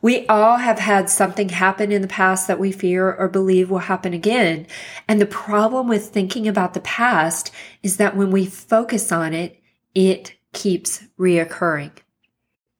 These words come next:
The reason that we need to focus on the positive is when we focus on the negative, we are creating and supporting the beliefs that will create more negative. Everything is frequency,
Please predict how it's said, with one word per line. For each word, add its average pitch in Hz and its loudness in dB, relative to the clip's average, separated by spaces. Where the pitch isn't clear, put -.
The 226 0
reason 285 0
that 220 2
we 202 0
need 196 2
to 208 -6
focus 170 -2
on 214 2
the 214 -2
positive 165 -4
is 202 2
when 208 0
we 208 4
focus 208 0
on 202 0
the 185 0
negative, 175 0
we 185 2
are 185 2
creating 202 0
and 185 -2
supporting 202 -2
the 190 0
beliefs 190 -2
that 185 0
will 185 -2
create 185 -2
more 180 -4
negative. 175 -2
Everything 247 0
is 214 0
frequency, 180 -6